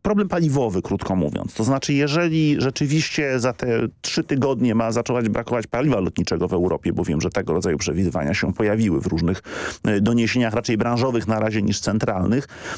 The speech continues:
e, no to ten problem paliwowy będzie kluczowy i się będzie przekładał na rozmaite, e, na ceny, no ale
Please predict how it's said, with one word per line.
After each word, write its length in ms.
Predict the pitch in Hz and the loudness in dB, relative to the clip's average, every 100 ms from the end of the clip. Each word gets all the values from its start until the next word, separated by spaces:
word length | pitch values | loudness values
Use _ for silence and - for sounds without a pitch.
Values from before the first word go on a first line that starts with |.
| - | -2
e, 220 | 104 135 113 | 2 4 4
no 100 | 156 | 4
to 120 | 175 | 2
ten 160 | 175 160 | 2 2
problem 280 | 170 156 | 4 2
paliwowy 460 | 147 156 143 143 127 | 2 4 4 4 2
będzie 240 | 123 120 | 2 2
kluczowy 460 | 117 117 110 143 139 | 2 0 2 2 2
i 40 | |
się 180 | 123 127 | 2 2
będzie 200 | 123 131 | 2 0
przekładał 520 | - 131 - 127 123 | -2 -4 0 0 2
na 140 | 120 110 | 2 2
rozmaite, 840 | 113 113 95 110 120 110 104 101 | 2 2 2 0 0 0 2 2
e, 200 | 71 90 - | 2 0 0
na 200 | 98 98 | -2 -2
ceny, 520 | - 151 147 151 151 | -2 0 2 2 2
no 140 | 135 | 0
ale 240 | 123 127 | 0 0